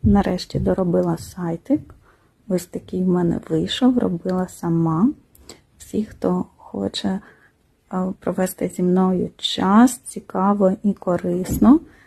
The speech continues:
ласкаво прошу на онлайн-заняття. На цьому сайтику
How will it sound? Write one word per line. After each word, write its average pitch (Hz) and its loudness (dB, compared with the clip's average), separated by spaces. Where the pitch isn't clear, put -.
ласкаво - -2
прошу 190 0
на 180 2
онлайн-заняття. 180 2
На 262 12
цьому 214 4
сайтику 185 -2